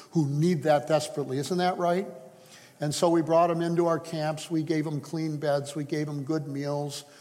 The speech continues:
We gave them direction. We gave them help to go to the next step on their way or whatever they needed to do.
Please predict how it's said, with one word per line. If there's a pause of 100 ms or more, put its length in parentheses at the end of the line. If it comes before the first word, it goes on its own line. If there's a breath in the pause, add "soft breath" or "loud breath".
We
gave
them
direction.
We
gave
them
help
to
go
to
the
next
step
on
their
way
or
whatever
they
needed
to
do.